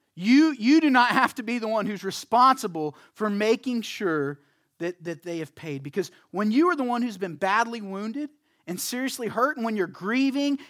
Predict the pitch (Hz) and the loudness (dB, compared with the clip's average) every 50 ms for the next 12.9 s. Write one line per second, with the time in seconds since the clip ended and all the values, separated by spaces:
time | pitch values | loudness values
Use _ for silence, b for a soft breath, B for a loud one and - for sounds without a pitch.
0 | B - 208 196 190 190 175 175 - - 196 226 254 262 254 233 285 277 262 B | B -6 -4 -4 -4 -4 -6 -8 -10 -6 -6 -4 -2 -4 -4 -2 -2 -4 -4 B
1 | B B B - 165 220 269 285 262 220 202 190 190 190 202 226 240 269 302 302 | B B B -8 -4 -2 0 0 0 0 -2 -2 -2 2 2 6 6 8 6 6
2 | 302 - 285 269 240 247 233 202 - - 180 151 - 175 156 156 - - 190 170 | 4 2 -2 -2 0 0 0 -2 -2 -6 -10 -12 -12 -14 -14 -12 -8 -4 -2 -2
3 | 160 147 135 127 131 131 _ _ _ - 147 147 - 156 131 - - 175 151 - | 0 -2 -2 -4 -8 -10 _ _ _ -12 -10 -8 -8 -10 -10 -10 -12 -12 -12 -12
4 | - 160 147 143 131 139 147 135 127 123 _ - 127 120 123 113 - - - 120 | -12 -12 -12 -12 -10 -10 -8 -10 -10 -12 _ -18 -18 -18 -18 -20 -20 -20 -20 -20
5 | 117 120 _ _ _ _ _ _ _ _ _ _ _ _ _ _ _ _ _ _ | -20 -20 _ _ _ _ _ _ _ _ _ _ _ _ _ _ _ _ _ _
6 | 185 247 277 240 233 269 254 - - 262 294 285 269 - 285 - - 254 240 240 | -2 0 0 2 2 0 0 0 0 2 2 2 2 0 -6 -4 -2 0 4 4
7 | 233 233 240 226 - - 220 196 180 180 185 190 190 190 185 185 196 214 233 240 | 4 4 4 0 -4 -8 -4 -2 -2 -2 -2 -4 -4 -4 -2 0 2 2 2 0
8 | - 214 202 180 170 190 185 185 180 - - - 247 247 - - - 175 - B | 0 -6 -8 -6 -4 -2 -2 -2 -2 -4 -6 -2 -2 -2 -2 -2 -6 -6 -6 B
9 | B B B B B 180 196 196 202 208 202 202 - - - _ _ - 185 180 | B B B B B -4 -2 -2 -2 -2 -2 -4 -8 -12 -12 _ _ 0 2 2
10 | 151 127 - _ _ _ _ _ _ _ _ _ _ _ _ _ _ _ _ _ | 2 2 -2 _ _ _ _ _ _ _ _ _ _ _ _ _ _ _ _ _
11 | _ _ _ _ _ _ _ _ _ _ _ - 214 208 214 254 247 b b b | _ _ _ _ _ _ _ _ _ _ _ -2 0 0 0 -2 -4 b b b
12 | b 202 269 294 294 254 - - - - 269 262 262 254 247 233 220 | b 2 2 4 2 0 -2 -4 -2 0 0 0 2 0 0 -2 -2